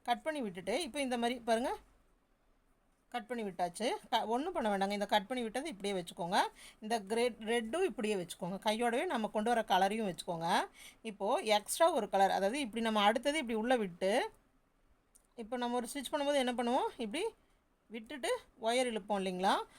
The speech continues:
அப்போ நம்ம இப்போ வந்து என்ன கலர் இழு-, எந்த கலர் வந்து வேணுமோ அந்த கலர் நீங்க எந்த இடத்துல வேணாலும் கட் பண்ணிக்கலாம். கட் பண்ணிட்டு இங்க பாருங்க, இதை இப்படி மடிச்சு கையில பிடிச்சுக்கோங்க. மடிச்சு கையில பிடிச்சிட்டு, ஒண்ணும் இல்லைங்க, இப்படி மடிச்சு கையில பிடிச்சுக்கிறோம்.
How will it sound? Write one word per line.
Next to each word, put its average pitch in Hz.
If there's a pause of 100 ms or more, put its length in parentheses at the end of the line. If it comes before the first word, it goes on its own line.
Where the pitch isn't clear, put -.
(140)
அப்போ 277
நம்ம 294
இப்போ 277
வந்து 285
என்ன 269
கலர் 269
இழு-, 226
எந்த 240
கலர் 269
வந்து 240
வேணுமோ 208
அந்த 196
கலர் 170 (300)
நீங்க 233
எந்த 320
இடத்துல 269
வேணாலும் 214
கட் 202
பண்ணிக்கலாம். 175
கட் 202
பண்ணிட்டு 220
இங்க 214
பாருங்க, 196 (1160)
இதை 233
இப்படி 214
மடிச்சு 202
கையில 196
பிடிச்சுக்கோங்க. 185
மடிச்சு 214
கையில 190
பிடிச்சிட்டு, 190 (420)
ஒண்ணும் 269
இல்லைங்க, 214
இப்படி 202
மடிச்சு 220
கையில 208
பிடிச்சுக்கிறோம். 196